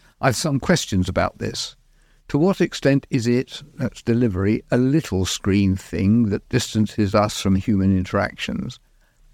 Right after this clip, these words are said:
And if those human interactions are removed, are there other parts of the delivery service where human interaction is evident and maybe more evident than in the world of actual restaurants? I think I know the answers.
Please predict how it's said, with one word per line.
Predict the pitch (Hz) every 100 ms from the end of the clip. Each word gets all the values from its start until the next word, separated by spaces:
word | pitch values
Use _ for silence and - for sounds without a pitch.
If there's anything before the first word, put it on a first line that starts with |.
| _
And | 117 117
if | 110
those | 127 143
human | - 151 147
interactions | 143 147 - 135 - 123 110
are | 110
removed, | 110 113 117 127 143 - _ _
are | 113
there | 110 113 -
other | 160 139
parts | - 101 113 - - _
of | 104
the | 98
delivery | 95 107 98 95 98
service | - 104 98 110 -
where | 104 98
human | - 135 151 135
interaction | 110 98 - 95 - - 101
is | - 98
evident | 95 90 90 98 - - _ _ -
and | 117 113
maybe | 131 113 107
more | 120 143 131
evident | 101 90 87 107 - - _
than | 101 104
in | 101 101
the | 98
world | 107 107 98
of | 92 - 127
actual | 110 - 110 101
restaurants? | 101 101 - 78 - - - _ _ _ _ _ _
I | 123
think | - 165 156
I | 147
know | 135 113
the | 98
answers. | 95 82 - - 127